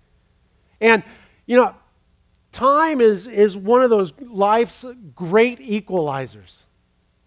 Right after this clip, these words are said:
We're all given twenty-four hours a day. Every one of us, a hundred and sixty-eight hours a week.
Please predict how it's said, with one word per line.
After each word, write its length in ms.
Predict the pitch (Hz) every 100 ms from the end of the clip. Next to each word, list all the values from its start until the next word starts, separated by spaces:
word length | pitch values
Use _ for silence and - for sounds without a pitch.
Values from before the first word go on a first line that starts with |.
| _ _ _ _
We're 160 | 208 285
all 400 | - 254 294 285
given 500 | 180 254 247 208 185
twenty-four 800 | - - 247 277 247 254 254 220
hours 400 | 208 208 208 180
a 80 | 170
day. 300 | 143 110 _ _ _ _ _ _ _ _ _ _
Every 320 | 220 226 247 247
one 240 | 220 208
of 120 | 170
us, 200 | 151 139
a 80 | 165
hundred 280 | 196 254 262
and 120 | 214
sixty-eight 600 | - 240 - 240 226 240
hours 440 | 185 196 220 208 170
a 60 |
week. 440 | 165 175 139 _